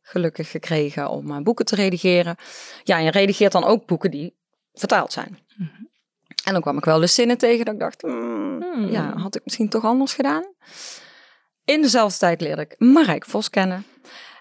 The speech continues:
Speaker 1: Ehm, die, eh, natuurlijk zelf boeken schrijft en, en, eh, en ook af en toe wel, eh, wat vertaalwerk deed. En nou, en dat, ja, dat ging over en weer, helemaal leuk. En, eh, zij zei, "God, zou dat ook niet iets voor jou zijn? Want ik, eh,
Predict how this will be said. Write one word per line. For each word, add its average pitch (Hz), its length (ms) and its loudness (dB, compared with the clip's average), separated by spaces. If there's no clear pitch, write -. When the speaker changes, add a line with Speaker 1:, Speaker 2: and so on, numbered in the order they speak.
Speaker 1:
Ehm, 175 1080 2
die, 185 460 -2
eh, 180 100 -8
natuurlijk 180 420 -6
zelf 165 280 2
boeken 180 260 -2
schrijft 151 480 -6
en, 143 320 -12
en, 143 360 -16
eh, 143 60 -20
en 151 200 -6
ook - 300 0
af 220 220 -2
en 220 60 -4
toe 208 320 -6
wel, 180 360 2
eh, 175 200 -2
wat - 100 -10
vertaalwerk 254 440 0
deed. 233 280 -8
En - 140 2
nou, 185 240 2
en 165 80 0
dat, - 240 -10
ja, 165 140 -6
dat 147 180 -10
ging - 180 -2
over 208 280 4
en 233 100 4
weer, 285 260 6
helemaal 220 240 0
leuk. 208 340 -4
En, 190 400 -8
eh, 185 300 -10
zij 180 240 0
zei, - 160 -4
"God, - 180 -12
zou - 140 -14
dat - 180 -12
ook 180 100 -10
niet 185 160 -12
iets - 160 -16
voor 214 100 -2
jou 196 200 0
zijn? 175 400 -14
Want 185 440 0
ik, - 340 -4
eh, 147 120 -20